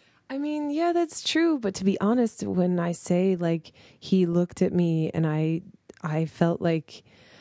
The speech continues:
I had no reason not to just open my heart, um, if there's such a thing of, like, opening your soul of your eyes or something. Like, I just looked at him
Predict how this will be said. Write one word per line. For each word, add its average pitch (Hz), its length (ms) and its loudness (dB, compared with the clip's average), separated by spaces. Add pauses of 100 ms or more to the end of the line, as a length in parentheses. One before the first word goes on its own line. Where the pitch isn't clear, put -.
(320)
I 175 160 4
had 175 400 2
no 175 560 4
reason 170 640 2
not 165 260 2
to 165 120 2
just 160 420 0
open 180 720 2
my 160 340 2
heart, 165 840 0
um, 160 360 2
if - 200 0
there's 170 280 2
such - 180 -2
a 180 80 4
thing 165 400 0
of, 165 160 -4
like, 165 180 -2
opening 175 560 2
your 170 160 2
soul 175 580 2
of 170 120 2
your 170 160 2
eyes 170 420 2
or 185 80 2
something. 180 520 2 (360)
Like, 180 140 6
I 180 160 4
just 196 280 -2
looked 180 520 2 (120)
at 160 120 2
him 151 420 2